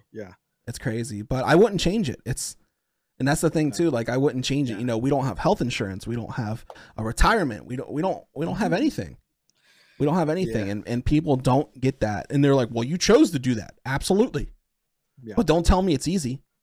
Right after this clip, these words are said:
Speaker 2: <laughs> you know, 'cause it's, it's
Speaker 1: Yeah,
Speaker 2: not,
Speaker 1: no, we,
Speaker 2: but
Speaker 1: we love it, but it's, it's not easy. It's
Speaker 2: No.
Speaker 1: definitely not easy. I mean, I was up, uh, late last night trying to figure out the whole overlay situation, and, you know, and you helped me out with the final,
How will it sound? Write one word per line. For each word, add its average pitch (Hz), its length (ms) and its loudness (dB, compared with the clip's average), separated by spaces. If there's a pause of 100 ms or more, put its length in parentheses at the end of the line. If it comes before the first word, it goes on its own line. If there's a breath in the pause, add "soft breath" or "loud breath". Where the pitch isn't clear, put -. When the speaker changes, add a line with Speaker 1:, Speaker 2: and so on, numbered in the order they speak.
(180)
Speaker 2:
<laughs> - 400 -20
you 143 140 4
know, 170 240 8
'cause 135 280 2
it's, 139 200 0
it's 123 160 -4
Speaker 1:
Yeah, 123 80 -2
Speaker 2:
not, 120 240 -6
Speaker 1:
no, 117 80 -12
we, 107 40 -14 (120)
Speaker 2:
but - 100 -10 (320)
Speaker 1:
we 147 140 -6
love 151 260 0
it, 156 140 -8 (100)
but 120 160 -6
it's, 120 240 -12
it's 110 160 -12
not 123 220 -6
easy. 98 320 -12
It's 101 180 -18
Speaker 2:
No. 117 100 -2
Speaker 1:
definitely 110 260 -8
not 107 200 -12
easy. 107 280 -14
I 101 40 -14
mean, 104 180 -16 (540)
I 123 80 -8
was 123 220 -10
up, 127 260 -6
uh, 110 520 -10 (200)
late 139 380 -8
last 110 260 -10
night 110 240 -12
trying 113 180 -16
to 107 80 -14
figure 117 260 -12
out 110 200 -8
the 110 60 -12
whole 117 480 -12 (840)
overlay 143 460 -2
situation, 131 800 -10
and, 123 140 -8
you 120 80 -10
know, 113 300 -12
and 123 120 -8
you 120 120 -8
helped 117 260 -10
me 120 100 -10
out 123 220 -6
with 123 160 -10
the 120 340 -4
final, 123 560 -8